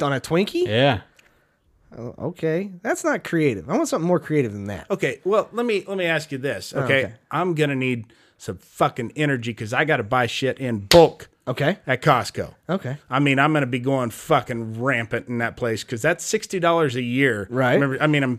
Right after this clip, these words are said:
Speaker 3: paying it in installments, but still,
Speaker 1: <laughs>
Speaker 3: I don't wanna put that money to waste, so I need to just fucking energy. What can I take?
Speaker 1: Strike force energy dot com.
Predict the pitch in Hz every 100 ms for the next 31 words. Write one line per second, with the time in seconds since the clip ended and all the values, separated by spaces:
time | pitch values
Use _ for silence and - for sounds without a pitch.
0 | - - 113 107 110 101 95 - 131 123
1 | 107 - 165 151 - - - - - 240
2 | 180 143 139 185 - 170 - - - 988
3 | - - 988 988 _ _ _ _ _ -
4 | - - 214 226 170 196 170 185 170 170
5 | 160 160 156 147 135 135 123 - 147 131
6 | 175 185 175 147 123 143 135 - - 151
7 | 143 135 127 120 107 - _ _ _ -
8 | 180 180 156 175 156 - 139 156 - -
9 | 135 113 82 - _ _ _ _ _ -
10 | 277 - 254 156 135 123 113 104 76